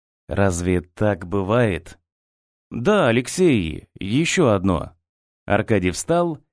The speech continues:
и, подойдя, протянул бумажный пакетик. «Возьми, это твоё». Алексей развернул пакет и достал кулон. Королевская лилия тяжело легла в ладонь. Аркадий сел.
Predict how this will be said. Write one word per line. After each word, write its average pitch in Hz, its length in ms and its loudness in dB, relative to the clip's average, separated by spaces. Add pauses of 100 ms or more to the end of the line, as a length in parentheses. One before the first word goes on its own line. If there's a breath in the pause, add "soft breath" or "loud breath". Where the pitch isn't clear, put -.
и, 156 140 -6
подойдя, 151 460 2
протянул 131 440 2
бумажный 110 520 2
пакетик. - 640 -4 (500)
«Возьми, 170 680 0 (200)
это 180 380 2
твоё». 120 640 -2 (540)
Алексей 107 460 0
развернул 151 440 2
пакет 156 440 0
и 165 40 0
достал 123 420 0
кулон. 98 560 0 (500)
Королевская 95 760 0
лилия 135 460 4
тяжело 101 500 0
легла 104 380 0
в 92 80 -2
ладонь. 90 480 -2 (640)
Аркадий 87 540 0
сел. 101 460 -2